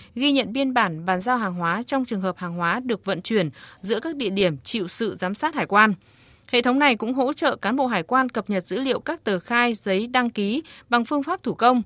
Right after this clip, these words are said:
Với các chức năng này, Hải quan thừa nhận hệ thống T Q D T V năm gặp sự cố sẽ gây khó khăn cho cán bộ hải quan trong việc theo dõi hàng hóa vận chuyển, chịu sự giám sát hải quan. Tuy nhiên,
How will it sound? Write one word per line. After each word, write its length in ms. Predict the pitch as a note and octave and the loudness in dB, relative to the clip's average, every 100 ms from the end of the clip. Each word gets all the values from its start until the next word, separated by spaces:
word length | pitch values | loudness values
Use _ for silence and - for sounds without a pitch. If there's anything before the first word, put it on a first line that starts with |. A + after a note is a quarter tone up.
| - - - - - | -4 -20 -20 -16 -2
Với 200 | G#3 A3 | 0 0
các 180 | D#4 | -2
chức 160 | E4 F4+ | -2 0
năng 160 | C4+ A#3+ | 0 4
này, 240 | G#3 F3 - _ | 4 2 -2 _
Hải 180 | - A3 | -2 0
quan 220 | C4+ C#4+ | 2 2
thừa 100 | B3+ | 2
nhận 260 | G3+ G#3 - _ | 0 0 -4 _
hệ 180 | A#3 - | -6 -2
thống 280 | G3+ G#3 | -2 -2
T 60 | B3 | 0
Q 320 | C4+ B3+ B3+ | 0 0 0
D 180 | B3 B3 | 0 2
T 280 | A#3+ A#3 G#3+ | 2 0 0
V 40 | A#3 | 0
năm 240 | A3+ A#3+ G#3+ - - - | 2 2 0 -6 -20 -2
gặp 180 | A#3 A3+ | 0 2
sự 160 | A3+ A3 | -2 0
cố 280 | G3+ A#3 | 2 2
sẽ 180 | C#4+ C4 | 0 0
gây 160 | C#4 C#4 | 2 2
khó 140 | A#3+ | 0
khăn 240 | A#3+ C4+ B3+ | 0 0 0
cho 120 | A#3+ | -2
cán 180 | G#3+ B3 | -2 -2
bộ 80 | |
hải 180 | A3 F3+ | -2 -4
quan 320 | - A3 A#3 | 0 0 0
trong 200 | G#3 A#3 | -2 -2
việc 180 | A3 F#3 | -2 -4
theo 140 | G#3 G3 | -4 -4
dõi 200 | F#3 B3 | -4 -4
hàng 200 | A3 E3+ | -6 -4
hóa 160 | F3 | -4
vận 180 | A#3+ F#3 | -4 -6
chuyển, 260 | - G#3+ D#3 - - - | 0 0 0 -6 -20 -12
chịu 200 | - G#3+ | -4 -4
sự 180 | - F#3 | -2 -2
giám 180 | G3 G#3+ | -2 -4
sát 220 | D4+ D#4 | -6 -4
hải 100 | - | -2
quan. 280 | G3+ G#3+ G3 _ _ _ _ _ | 4 4 2 _ _ _ _ _
Tuy 140 | C#4 C#4+ | 0 4
nhiên, 240 | D4 C#4 | 4 2